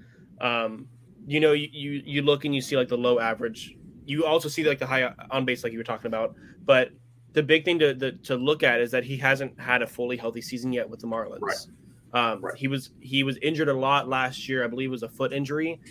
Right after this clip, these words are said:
Speaker 1: that kept him out for majority of last year. He came back near the end, um, and that's where he got those games going. He played in the fall league, uh, healthy there. Um, so I'm really lo-, excited to see him come through and do a fully healthy season with us. Um, that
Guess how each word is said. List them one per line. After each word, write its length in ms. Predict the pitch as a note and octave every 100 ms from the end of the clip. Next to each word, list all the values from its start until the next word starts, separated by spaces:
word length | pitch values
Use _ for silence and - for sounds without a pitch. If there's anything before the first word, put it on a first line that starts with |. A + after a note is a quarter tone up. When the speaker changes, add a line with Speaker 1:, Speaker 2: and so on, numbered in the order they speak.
| -
Speaker 1:
that 120 | C3+
kept 200 | C3 C3
him 60 | C#3
out 140 | C3+
for 80 | C3+
majority 280 | C3+ C3+ C3+
of 80 | B2+
last 260 | B2+ C3
year. 100 | D3
He 120 | C#3 C3
came 260 | C#3 C3+
back 300 | C3 B2 B2+
near 140 | C3 A#2+
the 160 | A#2+
end, 300 | A#2 B2 C#3+ - - - - A#2
um, 440 | A2+ G#2+ G#2 G#2 - - - -
and 100 | B2
that's 180 | A#2 A2+
where 80 | B2+
he 80 | B2+
got 200 | A#2+ A2+
those 340 | B2+ A#2+ - - -
games 280 | C3 B2+ B2+
going. 260 | C3 C3
He 80 | B2
played 160 | B2 A#2+
in 60 |
the 100 | A#2
fall 320 | A2+ - A#2+ A#2+
league, 320 | A#2+ A#2 - -
uh, 160 | A2
healthy 320 | G#2 A#2 A#2
there. 400 | A#2+ A#2+ A#2 - - - - - -
Um, 220 | A2 G#2+
so 280 | A2 B2+ B2
I'm 180 | B2+ C3
really 140 | D3
lo-, 120 | D#3 D3+
excited 320 | C#3 C#3 C3
to 60 |
see 260 | B2 C3 C3
him 340 | B2 A#2+ A#2 A2+ -
come 320 | - C3 B2
through 180 | C3 B2
and 160 | A#2
do 180 | A2+ A#2+
a 120 | A#2 A2+ -
fully 240 | A#2+ B2 A2+
healthy 260 | B2 A#2
season 280 | A2+ A2+ C3+
with 120 | D3
us. 360 | F3+ G3 - - - - - -
Um, 340 | A#2+ G#2 G2 - - - - - -
that 340 | C#3+ C#3+ -